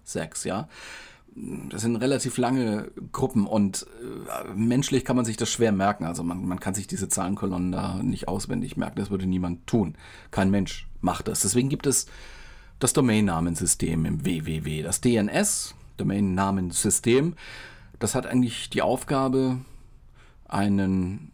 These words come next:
Namen in menschlich verständlicher Form, also halt irgendwas punkt D E, ja, äh, einer I-P-Adresse eindeutig zuzuordnen.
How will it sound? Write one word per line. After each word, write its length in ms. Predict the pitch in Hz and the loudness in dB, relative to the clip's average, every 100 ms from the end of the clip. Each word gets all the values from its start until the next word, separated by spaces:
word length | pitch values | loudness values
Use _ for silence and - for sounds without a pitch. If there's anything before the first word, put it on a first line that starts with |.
| - | -6
Namen 560 | - 95 123 139 131 117 | -2 0 0 2 2 2
in 180 | 104 | 2
menschlich 360 | 101 117 - 110 | 2 0 0 -4
verständlicher 480 | 104 - 104 98 90 | -4 -2 -2 -4 -6
Form, 520 | - 98 113 185 170 | -2 -2 -2 -4 -6
also 260 | - - 101 | -8 -8 -6
halt 300 | 95 - - - | -8 -8 -6 0
irgendwas 420 | 110 101 98 107 | 2 2 0 -2
punkt 280 | - 113 - | 0 0 0
D 40 | |
E, 320 | 80 98 170 202 | -2 0 0 -2
ja, 220 | - 180 - - - - - - | -4 -6 -6 -14 -18 -12 -12 -8
äh, 120 | - - | -6 -2
einer 300 | 117 127 - - - | 0 2 -2 -6 -2
I-P-Adresse 600 | 104 - 151 131 123 - | -2 2 0 0 -2 0
eindeutig 400 | 117 120 113 110 | 0 0 -2 -2
zuzuordnen. 720 | - 123 - - - 82 87 | -4 -2 -2 -4 -4 -6 -6